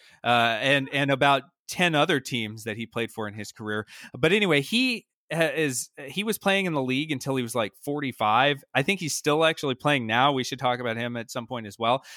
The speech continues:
But Cro-, Crosby is thirty-three this season. It's not, like, quite the, the end of the line in terms of being a great player, but, you know, you start to see maybe a downturn in performance, uh, at that point. He's been, like,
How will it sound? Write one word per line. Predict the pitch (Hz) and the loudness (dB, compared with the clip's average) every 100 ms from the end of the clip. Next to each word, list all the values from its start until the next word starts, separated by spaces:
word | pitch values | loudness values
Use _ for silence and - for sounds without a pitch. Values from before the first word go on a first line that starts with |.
| - | 0
But | 160 147 | 0 2
Cro-, | 196 190 190 | 2 2 2
Crosby | - 202 226 185 | 2 2 4 0
is | 156 | -2
thirty-three | - 165 170 156 - 156 156 | 0 0 0 -2 -4 -4 -2
this | 151 147 | -2 -6
season. | - 139 131 131 123 - - | -6 -6 -4 -4 -6 -12 -20
It's | _ - | _ 2
not, | 247 - _ | 2 0 _
like, | 175 165 - | -2 -2 -4
quite | - - 175 190 202 - | -14 -4 2 2 0 -8
the, | 147 160 156 151 135 | -2 2 4 4 0
the | 135 151 | -6 -2
end | 160 156 | -2 -2
of | |
the | 131 | -4
line | 117 113 131 160 190 | -2 2 4 2 0
in | 180 | -6
terms | 160 170 165 143 | -4 -4 -2 2
of | 135 117 123 | 2 2 -4
being | 131 143 151 | 0 0 0
a | 123 | -2
great | 131 131 - | 0 -2 -2
player, | 131 143 175 | 0 2 2
but, | 147 135 135 127 | 0 2 2 2
you | 151 151 | -4 -2
know, | 135 123 | 0 0
you | 131 | -2
start | 135 180 175 | 0 0 0
to | 151 | -2
see | - - 147 | -4 -2 -2
maybe | 131 131 127 113 | 0 0 2 0
a | |
downturn | 107 123 131 123 131 123 113 117 | 0 -2 -2 -4 -4 -2 -4 -8
in | 113 107 | -8 -6
performance, | 110 - 139 135 117 - - _ - _ - | -10 -2 0 2 -2 -6 -18 _ -20 _ 0
uh, | 117 117 113 | 4 6 4
at | 117 - | 2 0
that | 131 131 | 0 0
point. | 127 117 - - - _ | -2 -2 -4 -18 -20 _
He's | 208 226 | -4 0
been, | 247 233 | 0 2
like, | 208 190 | 4 4